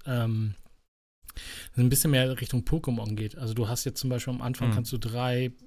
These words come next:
Speaker 1: Person-, äh, Persona, sag ich schon, danke, äh, drei Dämonen haben, äh, die du, die du quasi überreden kannst, mit dir zu kämpfen.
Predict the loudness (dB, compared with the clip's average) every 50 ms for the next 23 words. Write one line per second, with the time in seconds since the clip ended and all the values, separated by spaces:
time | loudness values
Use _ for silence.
0 | -8 _ 2 2 4 4 2 2 2 2 2 0 -2 -2 -2 0 -2 -2 -2 -4
1 | -10 -10 -8 -10 -10 -10 -12 -14 -14 -16 -18 -16 -10 -4 -4 -2 -2 -2 -4 -4
2 | -6 -8 -6 -6 -8 -10 -12 -10 -2 2 4 4 6 6 4 2 0 0 0 0
3 | 2 2 2 2 2 2 4 4 4 6 4 4 4 2 2 0 0 0 -2 -2
4 | -4 -6 -6 -4 -2 0 0 2 0 0 0 -2 -2 -4 -4 -2 0 0 0 0
5 | -2 -2 -2 -4 -4 -4 -6 -4 -2 -2 -2 -2 -2 0 2 2 4 4 4 4
6 | 4 2 2 0 0 0 0 0 0 0 -2 -4 -4 -6 -6 -2 0 0 0 0
7 | -2 -4 -4 -4